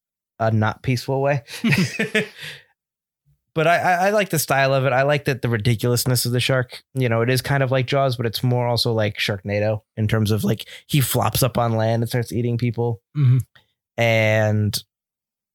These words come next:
Speaker 1: it's just really fun to control the shark and, and make, do, eat,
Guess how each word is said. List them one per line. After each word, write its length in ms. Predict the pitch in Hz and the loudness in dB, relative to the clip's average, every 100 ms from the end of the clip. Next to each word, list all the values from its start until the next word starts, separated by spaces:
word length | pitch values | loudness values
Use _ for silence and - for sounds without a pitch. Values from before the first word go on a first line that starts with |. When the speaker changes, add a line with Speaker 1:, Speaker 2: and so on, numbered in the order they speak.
| _ _ | _ _
Speaker 1:
it's 180 | 190 190 | -2 0
just 180 | 220 - | 0 0
really 180 | 208 180 | 0 0
fun 200 | 175 165 | 2 0
to 60 | |
control 280 | 135 120 143 | 0 0 0
the 80 | 131 | 2
shark 220 | 147 135 | 0 0
and, 120 | 127 | 0
and 240 | 127 135 131 | 0 0 0
make, 220 | 151 104 | -2 -4
do, 120 | 160 160 | -4 -4
eat, 220 | 170 175 | -6 -6